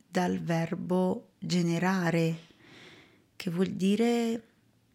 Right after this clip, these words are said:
tramandare la vita. Mm. Eh, è una fecondità che si fa carne, si fa vita, permette di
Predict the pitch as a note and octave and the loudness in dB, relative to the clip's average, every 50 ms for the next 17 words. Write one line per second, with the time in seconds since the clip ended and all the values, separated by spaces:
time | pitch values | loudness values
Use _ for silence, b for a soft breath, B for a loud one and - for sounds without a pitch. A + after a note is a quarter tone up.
0 | _ _ _ _ _ _ _ _ - - G3 F3+ F3+ F#3 F#3 F3 E3 F3 F3 F#3 | _ _ _ _ _ _ _ _ -4 -2 0 2 2 2 2 2 0 0 0 0
1 | F#3 F#3+ F3 E3+ D#3 D#3+ E3 D#3+ D#3 D3+ D3+ - - E3+ E3 D#3 D#3 D#3 - _ | 0 0 0 -2 -2 -2 -2 -2 -2 -4 -6 -8 -6 -4 -4 -4 -4 -6 -10 _
2 | _ _ _ - F3 E3 E3+ E3 E3 E3+ F3 E3+ - _ _ _ _ B B B | _ _ _ -4 -2 -2 0 -2 -2 -4 -6 -8 -12 _ _ _ _ B B B
3 | B B B B B B B B B B B _ _ - - F3+ F#3 F3+ - F3+ | B B B B B B B B B B B _ _ -8 -4 -4 -4 -2 -4 -6
4 | - G3+ - - - _ _ _ _ _ - - G3+ G3 G3 G3 F#3 - - F#3+ | -8 -10 -12 -18 -20 _ _ _ _ _ -2 0 2 4 4 4 2 2 0 0
5 | F#3+ F#3+ F#3 F#3 F#3 F3 F#3 F3+ E3+ - F#3+ G3 G3 G#3 A3 A3 A3+ - - - | 0 2 0 2 2 0 0 -2 -2 -2 -2 0 0 2 0 0 -2 -4 -10 -14
6 | - - - - - - - - E3 - - - F3+ - F3+ - - F#3+ - - | -6 -2 0 2 2 2 2 0 -2 -6 -4 -2 0 0 2 2 0 0 -4 -6
7 | - - E3+ E3 D#3+ D#3+ - E3+ E3+ F3 F3+ F#3 G3 F#3 - - - E3 - - | -2 0 0 0 0 0 0 0 0 0 2 2 2 2 2 2 0 -2 -2 -2
8 | E3+ D#3+ D3 D3 D3+ E3 E3 E3 D#3+ - E3+ D#3+ - E3 E3 - E3 E3+ E3+ E3+ | -4 -4 -4 -4 -4 -2 -2 -2 0 -2 -4 -2 -2 -4 -4 -2 -2 -2 -2 -2
9 | E3 - - - F#3+ F3+ E3 D#3+ E3+ E3 E3 E3+ E3+ E3+ | -4 -6 -6 -2 -2 -2 -2 -2 -2 -2 0 -2 -2 -4